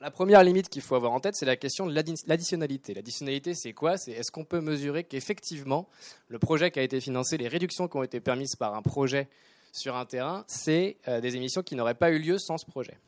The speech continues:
D'accord ? Ça, c'est la question de l'addi-, l'additionnalité. Et c'est extrêmement complexe à prouver dans le cas des projets forestiers parce qu'on a beaucoup de problématiques au niveau des scénarios de référence, on a beaucoup de problématiques au niveau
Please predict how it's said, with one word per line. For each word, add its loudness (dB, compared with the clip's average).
D'accord ? 0
Ça, 0
c'est -4
la 0
question -6
de -4
l'addi-, -4
l'additionnalité. -4
Et -8
c'est -6
extrêmement -2
complexe -6
à -4
prouver 0
dans 2
le 0
cas 2
des 0
projets 6
forestiers 0
parce 0
qu'on -16
a -6
beaucoup -2
de 2
problématiques 4
au 4
niveau -2
des -8
scénarios 0
de 2
référence, -4
on -10
a -4
beaucoup -4
de -8
problématiques 0
au -2
niveau -6